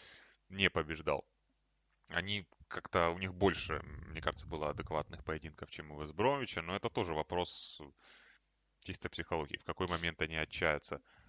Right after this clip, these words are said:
окончательно. Игра с Брайтоном дала надежду, они вообще были очень близки к победе, хоть и в меньшинстве,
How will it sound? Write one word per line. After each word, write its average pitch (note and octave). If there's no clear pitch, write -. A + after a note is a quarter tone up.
окончательно. D#2+
Игра G#2+
с G#2
Брайтоном G#2
дала G2
надежду, F#2+
они E2+
вообще F2
были F2
очень D#2+
близки E2
к -
победе, E2+
хоть D#2
и D#2
в D2+
меньшинстве, D#2